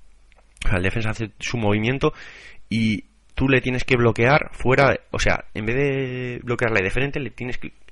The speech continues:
agarrar de lado. O sea, a un jugador de defensa tú le puedes agarrar, pero de frente. Si él te gana la posición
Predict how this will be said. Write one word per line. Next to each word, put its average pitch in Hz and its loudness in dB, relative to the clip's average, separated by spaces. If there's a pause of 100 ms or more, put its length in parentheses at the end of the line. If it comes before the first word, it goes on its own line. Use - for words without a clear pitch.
agarrar 107 0
de 104 0
lado. 92 2
O - -8
sea, - 0
a - -6
un 123 -4
jugador 147 2
de 139 -4
defensa 147 -2 (120)
tú 139 0
le 131 4
puedes 123 0
agarrar, 90 0 (800)
pero 98 4
de 90 4
frente. 107 -2
Si - -4
él 127 -2
te 151 0
gana 151 -2
la 143 0
posición 98 -6